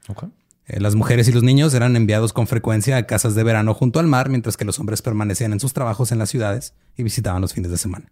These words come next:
Speaker 1: Ah, qué bonito.
Speaker 2: Sería, "Ah, si no me estás chingando, vete allá lejos a la playa, tú vete a divertir con los niños, yo voy a hacer dinero en Wall Street".
Speaker 1: <laughs> Sí.
Speaker 2: Porque quedan, este, trece años antes de que se vaya todo a la mierda.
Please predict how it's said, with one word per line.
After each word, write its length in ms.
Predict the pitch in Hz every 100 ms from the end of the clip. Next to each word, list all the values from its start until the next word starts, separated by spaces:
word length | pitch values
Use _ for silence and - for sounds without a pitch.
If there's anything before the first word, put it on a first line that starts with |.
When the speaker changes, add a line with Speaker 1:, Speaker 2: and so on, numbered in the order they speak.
| _
Speaker 1:
Ah, 140 | 143 -
qué 120 | -
bonito. 540 | 120 143 139 - 90 73
Speaker 2:
Sería, 320 | - 110 131 156
"Ah, 80 |
si 60 | 139
no 60 | 147
me 40 |
estás 180 | 147 147
chingando, 400 | - 151 95 95
vete 200 | 110 151
allá 500 | 143 151 165 165 160
lejos 400 | 143 147 180 165
a 40 |
la 120 | 123 107
playa, 260 | 156 185
tú 100 | 165
vete 160 | 156 160
a 20 |
divertir 320 | 147 117 135
con 120 | 156
los 80 | 135
niños, 400 | 131 175 175 165
yo 200 | 131 131
voy 260 | 127 131 127
a 60 |
hacer 260 | 120 123 123
dinero 340 | 120 107 110
en 80 | 113
Wall 180 | 98 80
Street". 220 | - - -
Speaker 1:
<laughs> 400 | 131 - 160 -
Sí. 140 | 151 - - _ _
Speaker 2:
Porque 260 | 107 - 101
quedan, 500 | 107 101 104 104 98
este, 400 | 90 - 95 85
trece 380 | - 107 - 104
años 260 | 95 87
antes 160 | 98 107
de 60 |
que 80 | -
se 100 | -
vaya 160 | 107 117
todo 220 | - 123
a 40 |
la 100 | 104
mierda. 340 | 98 95 95